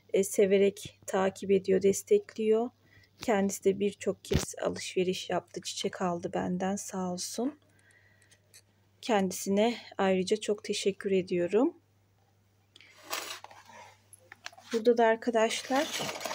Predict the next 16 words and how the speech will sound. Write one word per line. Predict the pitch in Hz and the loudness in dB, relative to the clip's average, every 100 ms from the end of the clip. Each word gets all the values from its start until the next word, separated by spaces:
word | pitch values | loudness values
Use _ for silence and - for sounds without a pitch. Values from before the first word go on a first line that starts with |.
| - - | -10 0
Nefise | 226 220 220 - 233 | 0 2 -4 0 2
Hanım'ın, | 226 196 190 202 269 359 _ _ _ _ - | 2 0 0 2 0 -2 _ _ _ _ -6
e, | 190 185 208 - _ _ _ _ - | -4 -2 -6 -12 _ _ _ _ -8
episkiyaları. | 196 - 185 - - 180 185 180 208 247 339 _ - _ - - - - | -6 -4 -4 -6 -2 -2 0 -2 0 0 0 _ -20 _ -20 -20 -20 -4
Bunları | 220 220 214 | 0 2 2
da | 196 | 2
arkadaşlar | 202 - 202 - - 202 196 - _ - - _ _ - | -2 -2 -2 -2 -2 -4 -4 -8 _ -20 -20 _ _ 2
dediğim | 202 208 220 220 | 2 4 4 4
gibi, | 208 - 208 214 - - | 0 2 4 4 -2 0
e, | 208 | 2
seven | 208 - 226 214 | 4 4 6 6
arkadaşlar | 208 196 214 196 196 - 220 233 240 - | 4 2 0 2 2 2 2 2 0 -2
farklı | 202 202 214 208 | -2 0 -2 -2
türlerden | - 185 185 190 220 | 2 2 2 2 2
almaya | 208 190 190 196 208 | 2 0 0 2 0
çalışıyor. | 214 196 190 - 214 185 196 | 2 0 2 -2 2 4 6